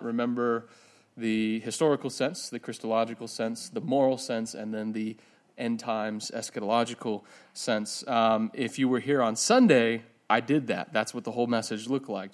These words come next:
But, um, what we did last Thursday was read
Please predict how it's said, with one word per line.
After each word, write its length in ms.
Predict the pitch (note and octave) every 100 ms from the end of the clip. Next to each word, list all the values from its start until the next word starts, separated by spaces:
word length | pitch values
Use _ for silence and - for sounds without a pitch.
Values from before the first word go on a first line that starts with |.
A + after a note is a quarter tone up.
| -
But, 220 | B2 A#2 - - - - -
um, 460 | C3+ B2 A2+ A2+ -
what 140 | C3+ C3
we 120 | A#2
did 220 | C3+ C3 - -
last 440 | A#2+ C3+ F#3 -
Thursday 340 | A#2+ G#2+ A2+
was 300 | B2 B2 A#2
read 580 | A#2+ A#2+ C#3+ E3 C#3 D3+